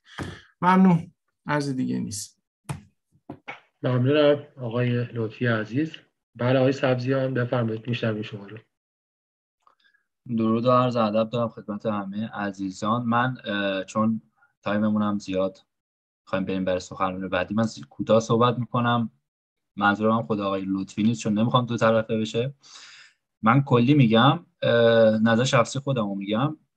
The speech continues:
Speaker 3: آقای لطفی چند بار گفتن اقلیت، همین الانم که داشتم پاسخ می‌دادن فرمودن اقلیت. اقلیت ببینید یه جور به نظر من توهینه و اگر لطف کنید که پیروان ادیان رو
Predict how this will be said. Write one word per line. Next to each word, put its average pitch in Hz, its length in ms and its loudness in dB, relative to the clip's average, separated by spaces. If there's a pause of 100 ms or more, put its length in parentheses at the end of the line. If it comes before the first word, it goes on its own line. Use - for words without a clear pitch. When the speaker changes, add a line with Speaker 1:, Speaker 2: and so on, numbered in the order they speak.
(680)
Speaker 3:
آقای 147 460 2
لطفی 143 480 0
چند 139 220 -4
بار 143 140 -2
گفتن 143 300 -4
اقلیت، 113 540 -2
همین 135 240 -2
الانم 127 360 -4
که 113 80 -12
داشتم 107 280 -4
پاسخ 107 360 -6
می‌دادن 107 460 -6 (640)
فرمودن 107 580 0
اقلیت. 92 720 -4
اقلیت 113 800 0
ببینید 131 280 -4 (220)
یه 113 140 -4
جور 131 300 -6 (800)
به 110 80 -4
نظر 104 200 2
من 113 160 0
توهینه 104 560 -2 (300)
و 85 360 -8 (420)
اگر 110 240 2
لطف 107 220 -4
کنید 104 220 -6
که 104 80 -8
پیروان 95 460 0
ادیان 101 640 -2
رو 110 300 -6